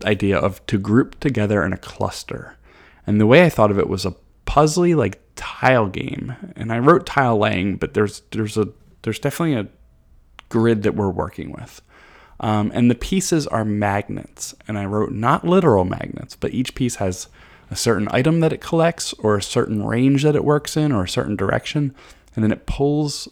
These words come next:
the items, the scoring items, towards it. So to give it some theme, let's just say it's like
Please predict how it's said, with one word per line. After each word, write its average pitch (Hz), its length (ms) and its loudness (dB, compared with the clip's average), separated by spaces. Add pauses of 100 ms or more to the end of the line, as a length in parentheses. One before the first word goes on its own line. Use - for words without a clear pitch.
(220)
the 107 400 -4
items, 107 520 -2
the - 100 -10
scoring 156 460 0
items, 95 400 -6
towards 143 380 0
it. - 120 -16 (1500)
So - 120 -2
to 170 80 2
give 202 140 6
it - 100 -2
some 135 140 -2
theme, 98 360 -2
let's 107 140 -4
just - 220 -6
say 110 160 0
it's - 180 -6
like 92 320 -8